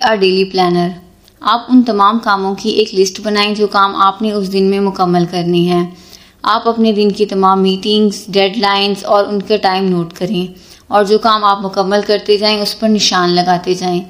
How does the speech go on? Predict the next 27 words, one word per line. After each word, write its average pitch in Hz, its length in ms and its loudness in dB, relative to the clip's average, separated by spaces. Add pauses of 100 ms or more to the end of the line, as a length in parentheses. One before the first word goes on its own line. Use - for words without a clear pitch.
(460)
ऐसा 226 260 -2
करने 233 300 2
से 240 140 2
ये 220 200 4
होगा 214 300 4
कि 220 180 0
आपके 202 360 0
दिन 202 220 0
के 208 120 -2
तमाम 202 380 2
काम 202 340 0
याद 185 260 2
रहेंगे 214 380 2
और 202 140 0
कौन 196 280 0
से 208 140 -4
काम 196 260 0
रह 190 200 0
गए 202 160 -4
हैं 202 180 0
इसका 208 300 -2
भी 214 160 2
अच्छी 196 240 -2
तरह 190 220 -6
से 208 140 -4
अंदाज़ा 180 500 0
होगा, 175 500 -2